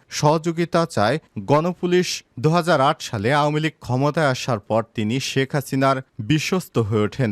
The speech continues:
তাকে প্রধানমন্ত্রীর প্রটোকল অফিসার হিসেবে নিয়োগ দেওয়া হয়। প্রটোকল অফিসার হিসেবে যোগদান করার পর থেকে শুরু হয় তার ক্ষমতার আধিপত্য, চাকুরি বাণিজ্য। সেই সুবাদে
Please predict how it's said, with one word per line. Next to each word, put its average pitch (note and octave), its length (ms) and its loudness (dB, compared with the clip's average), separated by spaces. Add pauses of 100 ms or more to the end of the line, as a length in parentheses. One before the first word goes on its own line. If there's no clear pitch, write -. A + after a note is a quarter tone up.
তাকে A2+ 240 0 (260)
প্রধানমন্ত্রীর F3+ 640 0
প্রটোকল C#3+ 460 0 (320)
অফিসার E3 460 -2
হিসেবে G2+ 320 -4 (140)
নিয়োগ G#2 180 0 (100)
দেওয়া G#2+ 240 2
হয়। G#2 220 2 (180)
প্রটোকল F3 400 2 (100)
অফিসার C3+ 420 -4
হিসেবে G#2 280 -4 (160)
যোগদান B2+ 340 -2 (100)
করার G#2+ 240 0 (100)
পর A2 120 2 (120)
থেকে G2+ 200 -6 (120)
শুরু G#2+ 220 -2
হয় A#2 160 2 (100)
তার A#2+ 140 2 (220)
ক্ষমতার D3 420 2 (100)
আধিপত্য, G2 440 -8 (340)
চাকুরি D3 480 0
বাণিজ্য। F#2 320 -4 (200)
সেই A#2+ 260 0
সুবাদে G2 340 -2